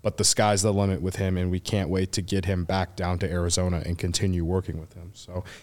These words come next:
he's really young. Like, I don't know. Like, I think twenty twenty-five is probably, like, the earliest that we might see him. But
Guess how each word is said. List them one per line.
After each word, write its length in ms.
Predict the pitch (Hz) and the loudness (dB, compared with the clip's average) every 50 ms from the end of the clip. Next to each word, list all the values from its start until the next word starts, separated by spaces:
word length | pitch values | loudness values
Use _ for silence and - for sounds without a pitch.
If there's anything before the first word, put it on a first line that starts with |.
| - - | -2 2
he's 180 | 160 165 156 143 | 4 6 6 8
really 280 | 170 170 165 160 160 139 | 8 8 8 8 8 6
young. 440 | 127 127 135 135 131 131 131 127 | 6 6 6 8 6 6 6 6
Like, 160 | 123 113 107 117 | 6 4 6 6
I 140 | 127 135 | 6 6
don't 120 | 131 123 117 | 6 6 6
know. 320 | 117 113 113 113 113 113 110 | 6 6 6 6 6 6 6
Like, 320 | 110 110 110 107 104 - - | 6 6 4 4 4 2 2
I 80 | 120 | 2
think 300 | 117 - 131 120 101 - - | 4 4 4 2 2 0 -2
twenty 320 | - - 120 113 110 107 | 0 2 2 4 4 2
twenty-five 1000 | - - - 110 107 104 98 - - - 101 101 101 104 104 104 101 101 - - - - | 2 2 2 2 2 2 2 0 0 0 2 4 4 4 4 2 2 0 -4 -8 -6 -4
is 120 | 107 101 | -2 -2
probably, 760 | - - 104 101 98 101 95 95 101 104 101 101 101 101 101 | 0 0 2 2 2 2 2 2 2 4 4 4 2 2 2
like, 220 | 98 98 98 - | 2 0 0 0
the 140 | - 113 - - | -2 -2 -2 0
earliest 540 | 101 98 101 98 98 101 101 101 98 - | 0 0 2 2 2 2 2 2 2 2
that 120 | 110 101 90 | 0 0 0
we 100 | 98 98 | 0 0
might 260 | 98 98 98 95 - | 0 0 0 0 2
see 180 | - - 110 104 | 0 2 2 2
him. 220 | 104 104 101 101 - - - - - _ _ _ _ _ _ _ - | 2 2 0 0 -2 -6 -12 -20 -20 _ _ _ _ _ _ _ 4
But 440 | 147 147 143 139 135 131 - - | 6 6 8 6 6 4 0 -6